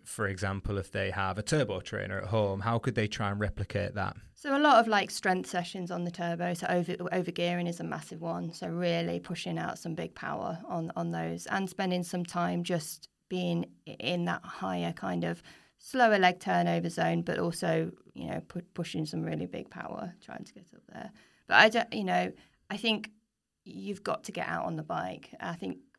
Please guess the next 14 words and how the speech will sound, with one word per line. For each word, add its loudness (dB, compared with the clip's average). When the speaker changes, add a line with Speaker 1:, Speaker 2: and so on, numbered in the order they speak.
Speaker 2:
bike -2
handling -2
skills -6
probably -6
outweighs -4
what -8
you -12
can -12
go, -6
can -6
do -6
on -6
the -8
turbo. 0